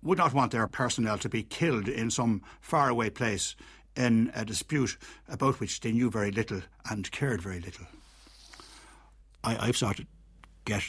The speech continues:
information on the precise reasons why it was sent there,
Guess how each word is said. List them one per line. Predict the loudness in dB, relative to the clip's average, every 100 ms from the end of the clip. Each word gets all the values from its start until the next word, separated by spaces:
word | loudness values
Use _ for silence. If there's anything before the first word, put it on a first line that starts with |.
| -10 -18 -12
information | -6 -2 2 2 2 -2 -2
on | -2 -2
the | -2 -4 -6 -10 -20 -20 -20 -20 -8
precise | -4 -2 0
reasons | 2 2 0 -2
why | -2
it | -2
was | -2
sent | 0 0
there, | -2 -4